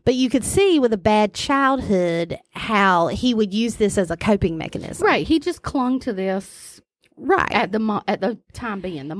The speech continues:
Speaker 1: You know,
Speaker 2: moment.
Speaker 1: you can't control some of the situations that are happening. You can get wrapped up in this game, and you feel a lot more confident when you think that you're a five hundred-year-old vampire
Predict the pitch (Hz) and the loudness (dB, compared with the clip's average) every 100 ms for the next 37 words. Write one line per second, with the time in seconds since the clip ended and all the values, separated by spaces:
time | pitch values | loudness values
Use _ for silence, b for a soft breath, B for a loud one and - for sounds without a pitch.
0 | 226 254 220 208 202 - 208 202 233 269 | 2 4 4 4 2 -2 -6 -2 0 2
1 | 294 247 220 226 - 220 214 214 - 214 | 0 0 -2 -4 0 4 4 4 2 0
2 | 208 190 226 208 196 185 196 196 180 180 | 2 2 0 2 2 2 2 -2 -2 0
3 | 170 160 220 202 202 185 180 180 180 180 | 0 0 0 0 0 0 -2 -2 -4 -8
4 | 175 _ 190 220 226 214 185 190 180 196 | -12 _ 0 0 2 0 0 2 2 2
5 | 190 190 185 170 202 196 190 185 185 175 | 0 0 -2 -2 0 0 0 0 -2 -6
6 | 175 B B B - 220 226 - 254 233 | -8 B B B -6 0 0 2 2 4
7 | 208 208 208 202 185 - 233 220 208 180 | 4 2 2 0 0 0 0 0 0 0
8 | 190 196 190 196 170 180 196 180 - 185 | 0 -2 -2 -4 -4 -2 0 0 2 2
9 | 175 170 185 175 180 175 170 175 170 180 | 2 0 0 0 2 0 2 0 0 0
10 | 160 156 156 | 2 0 -2